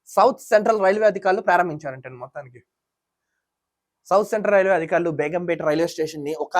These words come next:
అ-, విమాన స్థాయి అంటే ఎయిర్‌పోర్ట్ స్థాయిలో సౌకర్యాలు కల్పించేందుకు ప్రణాళికలు రూపొందించి స్టార్ట్ చేశారంట. ఇదే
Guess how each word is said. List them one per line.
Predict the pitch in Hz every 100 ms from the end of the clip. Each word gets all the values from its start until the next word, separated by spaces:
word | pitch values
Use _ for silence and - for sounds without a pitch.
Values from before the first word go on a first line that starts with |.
| 202 -
అ-, | 139 - _ -
విమాన | 131 151 190 196 196
స్థాయి | - - 160 160
అంటే | 143 175 143
ఎయిర్‌పోర్ట్ | 160 185 190 -
స్థాయిలో | - 160 175 180 220
సౌకర్యాలు | 156 160 190 185 180
కల్పించేందుకు | 156 156 156 156 139 180
ప్రణాళికలు | 180 147 165 165 156
రూపొందించి | 143 143 147 143 180
స్టార్ట్ | - 151 -
చేశారంట. | 139 120 117 123 151 _ _ _ _ _ _ _ _ _ _ _ _ _ _ _
ఇదే | 135 131